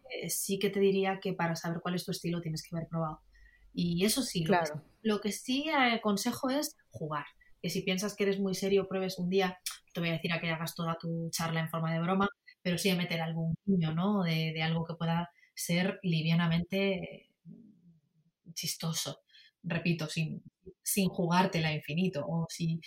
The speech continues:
Speaker 1: eres demasiado chistosa, pues tratar de hablar un día con más solemnidad, con más sobriedad.
Speaker 2: Claro.
Speaker 1: Yo creo que va por ahí un poquito más, Jessica.
Speaker 2: Y también funcionaría, por ejemplo, reírse de una misma, ¿no? <laughs> O sea, no
Speaker 1: Mira,
Speaker 2: pasa
Speaker 1: a mí
Speaker 2: nada.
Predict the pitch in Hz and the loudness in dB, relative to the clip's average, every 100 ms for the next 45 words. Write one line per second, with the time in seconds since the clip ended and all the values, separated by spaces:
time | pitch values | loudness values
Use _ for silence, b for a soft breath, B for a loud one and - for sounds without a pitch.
0 | B B - 185 185 185 180 185 180 180 | B B 0 2 4 4 2 2 2 2
1 | 180 180 180 180 - 190 - 202 196 214 | 2 2 2 0 0 -2 0 0 2 2
2 | 208 - - 165 165 165 165 175 175 170 | 0 -4 -6 -4 0 0 2 2 2 2
3 | 175 190 175 165 - 170 151 147 160 190 | 2 2 2 0 -2 -4 -4 -2 2 4
4 | 180 - 160 160 160 - 160 165 165 202 | 2 0 -8 -6 -6 -6 0 2 4 2
5 | - _ _ b b - 196 247 214 170 | 0 _ _ b b -6 0 2 4 2
6 | 170 165 165 160 160 160 - 147 - 165 | 2 0 0 0 -4 -8 -8 -10 -8 -8
7 | 160 - - _ _ _ - 185 190 185 | -8 -12 -20 _ _ _ 2 4 6 6
8 | 190 196 196 196 226 208 170 170 170 180 | 8 8 6 4 6 8 8 8 8 4
9 | 185 175 175 175 170 165 165 175 160 160 | 6 6 8 10 10 8 8 4 4 4
10 | 160 175 147 151 202 254 185 185 190 202 | 4 2 2 4 6 6 2 4 4 4
11 | - 196 208 180 160 160 - - | 4 6 6 6 6 8 6 4